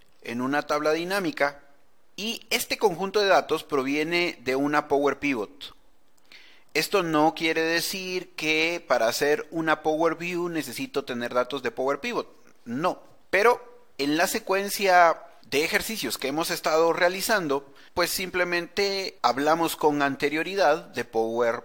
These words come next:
Pivot. Entonces, para motivarlos a que vean el video anterior, o simplemente para que estén enterados de dónde tomamos los datos,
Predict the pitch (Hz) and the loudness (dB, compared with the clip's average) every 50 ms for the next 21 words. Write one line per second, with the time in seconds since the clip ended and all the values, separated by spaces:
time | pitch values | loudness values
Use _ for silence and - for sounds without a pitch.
0 | - - - 156 139 110 90 82 - - - - - - - - - - - 175 | -10 -8 -4 -4 -4 -4 -6 -8 -12 -14 -14 -16 -16 -16 -20 -20 -20 -8 -4 -4
1 | 180 175 - 240 233 214 - - 180 180 180 - - - - - - - - - | -4 4 6 6 6 6 4 0 0 -2 -2 -2 -4 -6 -6 -8 -10 -16 -20 2
2 | - 160 160 156 156 160 170 165 - 180 165 185 220 233 208 156 127 - 135 - | 4 6 6 8 6 4 4 0 0 4 6 6 6 6 4 0 2 2 -2 -2
3 | - 127 135 160 175 190 196 185 160 139 131 139 147 160 160 175 175 185 190 190 | 0 0 2 2 2 2 2 0 0 0 0 0 2 2 4 4 4 2 2 0
4 | 220 233 240 233 185 156 160 - - - - - - - - - - - - - | 0 0 2 4 4 4 2 0 -6 -16 -20 -20 -20 -20 -20 -20 -20 -20 -20 -20
5 | - - 127 131 135 - - 196 196 180 185 185 180 175 175 185 185 185 - 151 | -12 -6 -2 -2 -2 -2 -2 -6 -6 -4 -4 -4 -2 -2 -2 -4 -4 -4 -2 -2
6 | 135 120 - - 113 110 107 - - 104 - - 170 165 180 185 165 - 170 170 | -2 0 0 0 0 0 -2 -4 -4 -6 -4 -4 -4 -4 -4 -6 -4 -2 0 4
7 | 160 151 131 117 107 104 98 104 123 147 170 170 165 - 165 170 165 165 170 175 | 4 4 4 2 0 -2 -4 -2 -2 -2 -2 -4 -2 -2 -2 0 0 0 0 -2
8 | 175 175 180 175 190 196 185 - - 135 139 139 - - - - | -4 -4 -6 0 2 2 2 2 -2 -6 -6 -6 -6 -10 -12 -14